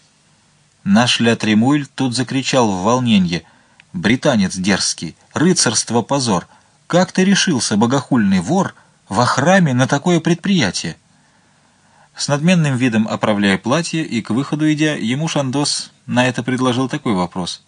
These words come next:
«А вы-то, сударь, здесь при чем? И кто вы?» «Я», — возразил француз на все готовый, — «ее любовник, гордый и суровый. И знаете, у меня привычка есть отмщать ее нетронутую честь».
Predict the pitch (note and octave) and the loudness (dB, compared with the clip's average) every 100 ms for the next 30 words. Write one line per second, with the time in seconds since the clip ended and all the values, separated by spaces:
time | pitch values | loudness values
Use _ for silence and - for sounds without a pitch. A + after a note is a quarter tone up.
0 | _ _ _ _ A#2+ D3 C3+ G2+ G2 F2 | _ _ _ _ -4 -2 -2 -4 -4 -4
1 | E2+ F2+ - B2 - F#2+ E2 D3 - F#3 | -4 -6 -4 -4 -2 -6 -6 -8 -4 -2
2 | A2+ D#2+ _ _ _ _ _ _ F#2+ E2 | -2 -2 _ _ _ _ _ _ -8 0
3 | A2+ D3 - _ G2+ B2+ A#2+ B2+ B2+ A#2+ | 2 2 -2 _ -8 -4 -2 -2 -2 -4
4 | B2+ A#2+ B2+ A#2+ A#2 - A2+ G#2+ A#2+ A2+ | -4 -4 -6 -6 -6 -6 -4 -4 -2 -4
5 | G#2+ - _ _ - F#2 F#2+ C3+ C#3+ D3 | -6 -12 _ _ -6 -2 2 4 2 2
6 | A2 D#2+ D#2+ - G#2 C#3 C#3 C#3+ C3+ B2+ | 0 -2 -10 0 2 2 2 0 0 0
7 | - D#3 D4 - D#2+ - _ _ _ - | 0 0 0 0 -4 -10 _ _ _ -10
8 | G#2+ C3 D#3 A2 G2 G#2 G2 G#2+ B2+ B2 | -6 -2 0 0 0 0 4 4 2 2
9 | A#2 C#3+ - C#3+ C#3 C3+ - - - G#2+ | 2 0 0 0 0 -2 -6 -14 -8 -6
10 | C#3+ D#3 - G#2 E2+ - G2 F#2 F#2 F#2+ | -2 -2 0 0 -2 -2 2 4 4 2
11 | G2 F2+ E2 F#2 F2+ F2+ E2+ | 0 -2 -2 -6 -4 -4 -4